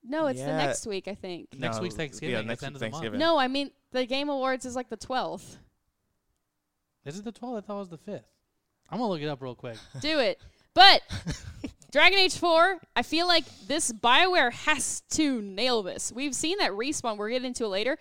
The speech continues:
Speaker 1: Respawn, even though it's a company under E A, has knocked it out of the park with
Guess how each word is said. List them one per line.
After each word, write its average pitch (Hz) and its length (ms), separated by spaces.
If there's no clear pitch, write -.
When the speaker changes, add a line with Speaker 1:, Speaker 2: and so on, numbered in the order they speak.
Speaker 1:
Respawn, 302 540
even 262 220
though 254 80
it's 233 100
a - 40
company 247 300
under 208 160
E 208 240
A, 202 160
has 233 180
knocked 208 240
it 214 60
out 196 100
of 175 60
the 175 60
park 185 320
with - 180